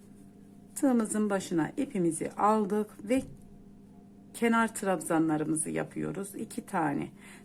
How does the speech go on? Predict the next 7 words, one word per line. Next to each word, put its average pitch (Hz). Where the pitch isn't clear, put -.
Tabii 214
siz 180
bunu 196
battaniye 170
yapacaksanız 170
kenar 208
kısımda 160